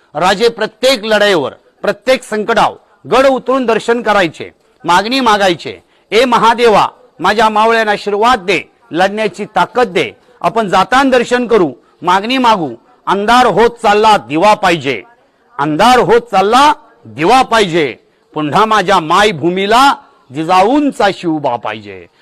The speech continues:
म्हणे, "महादेवा, एक दे, नको तानाजी, नको येसाजी, नको बाजी. अखंड हिंदुस्थानला गरज आहे, ती पहिली जिजाऊ दे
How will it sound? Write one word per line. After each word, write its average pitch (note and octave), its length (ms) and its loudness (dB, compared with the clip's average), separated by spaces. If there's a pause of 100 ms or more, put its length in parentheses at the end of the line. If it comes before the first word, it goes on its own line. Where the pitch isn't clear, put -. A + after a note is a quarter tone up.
(140)
म्हणे, G3 240 -2
"महादेवा, G3+ 680 0 (320)
एक G3 280 -2
दे, C#3+ 240 -4 (320)
नको F3 260 -4
तानाजी, F#3+ 600 -2 (200)
नको F3+ 300 -4
येसाजी, F3+ 560 -2 (200)
नको F3 260 -4
बाजी. C3+ 540 -4 (300)
अखंड D4 460 0
हिंदुस्थानला G3+ 680 -2
गरज F3+ 400 0
आहे, C#4+ 240 2
ती - 360 -16
पहिली F3 340 -2
जिजाऊ F3 580 0
दे D3+ 260 -2